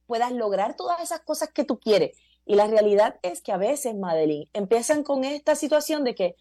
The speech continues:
todo este, todo este comienzo de clase empieza y empezamos con esta turbulencia de que volvemos a empezar nuevamente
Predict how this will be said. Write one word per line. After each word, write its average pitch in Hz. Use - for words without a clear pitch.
todo 220
este, 285
todo 262
este 294
comienzo 277
de 247
clase 262
empieza 233
y 226
empezamos 190
con 226
esta 214
turbulencia 196
de 170
que -
volvemos 147
a 214
empezar 202
nuevamente 185